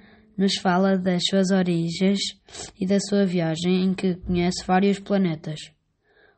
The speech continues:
O príncipezinho passa por sete planetas. O primeiro deles é o trezentos e vinte e cinco, habitado por um rei, sozinho, o único habitante do seu mundo.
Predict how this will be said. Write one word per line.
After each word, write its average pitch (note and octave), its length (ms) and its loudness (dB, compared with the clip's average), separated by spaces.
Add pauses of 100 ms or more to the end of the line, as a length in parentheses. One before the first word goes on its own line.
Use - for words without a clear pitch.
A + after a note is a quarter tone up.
O F3+ 60 -8
príncipezinho F#3+ 560 0
passa F3 320 -4
por F#3 200 -6
sete G#3 280 -2
planetas. D#3 580 -2 (640)
O - 20 -20
primeiro A3+ 360 2
deles A3 420 0
é F3+ 120 2
o E3+ 60 -4
trezentos F#3+ 440 -6
e G#3+ 60 0
vinte F#3+ 240 -2
e - 40 -12
cinco, D3+ 340 -8 (380)
habitado F#3+ 480 2
por G3 180 -2
um F#3+ 140 2
rei, F3 440 -2 (380)
sozinho, F3 720 0
o F3+ 120 0
único F#3+ 360 2 (100)
habitante F#3+ 500 0
do G3 140 -2
seu G3 280 0
mundo. E3 360 0